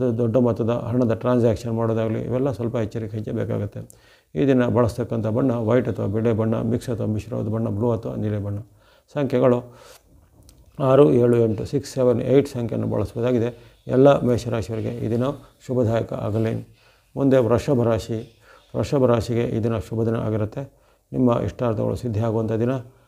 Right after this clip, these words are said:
ಆರೋಗ್ಯ ಸುಧಾರಣೆ, ಮನಸ್ಸಿಗೆ ನೆಮ್ಮದಿ, ವ್ಯಾಪಾರ, ವೃತ್ತಿ, ಉದ್ಯೋಗದಲ್ಲಿ ಸಹ ಪ್ರಗತಿ ಇದೆ. ವಿದ್ಯಾರ್ಥಿಗಳಿಗೂ ವಿದ್ಯೆಯಲ್ಲಿ ಸಹ ಮುನ್ನಡೆ ಇದೆ.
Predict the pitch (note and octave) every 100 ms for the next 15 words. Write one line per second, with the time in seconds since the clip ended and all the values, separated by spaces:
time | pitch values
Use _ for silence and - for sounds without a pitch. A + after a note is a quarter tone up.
0 | _ - B2+ B2+ A2 A#2 B2 - A2+ A#2
1 | A#2+ A#2+ A2+ A#2+ B2+ A#2+ A2+ A2+ A2+ G#2+
2 | - _ - B2+ B2+ A#2+ A#2 A2 A#2+ A#2+
3 | A2+ A2 B2 G#2+ A2+ G2+ A#2 A#2 A2+ A2
4 | A2+ A2+ - - _ A#2+ A2 B2+ A#2 A#2
5 | A#2 A2+ A2 B2 A2+ F2+ A#2+ A2+ A#2+ A2+
6 | A2+ A2 A2+ - -